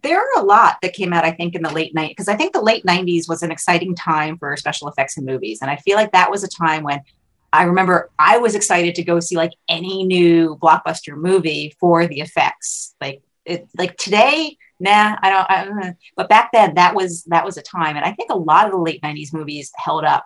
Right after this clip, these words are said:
We had recently watched, um, my, my son was doing some Egyptology at school, and I kinda, as jokingly, I kinda said, "Well, we gotta watch Stargate," <laughs>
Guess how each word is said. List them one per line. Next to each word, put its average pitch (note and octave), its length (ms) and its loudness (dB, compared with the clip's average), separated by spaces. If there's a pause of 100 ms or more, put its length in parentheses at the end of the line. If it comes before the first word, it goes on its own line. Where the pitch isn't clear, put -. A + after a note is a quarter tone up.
(120)
We F3+ 180 -4
had F#3 220 -6 (480)
recently G3+ 460 -2
watched, E3+ 500 2
um, D3 300 -2 (440)
my, - 200 -2
my F#3 120 4
son A3 380 0
was G3 160 -2
doing E3+ 640 -2
some D#3 440 -8
Egyptology F3+ 720 0
at - 80 -8
school, A3+ 600 -6 (540)
and E3+ 520 2 (120)
I F#3 100 4
kinda, G3 500 4
as F#3+ 220 -2 (100)
jokingly, E3+ 720 -4
I E3+ 120 0
kinda E3+ 180 0
said, E3+ 160 -8
"Well, E3 140 -8
we F3 80 -8
gotta F#3 160 0
watch F#3+ 160 2
Stargate," - 540 2 (100)
<laughs> - 360 -6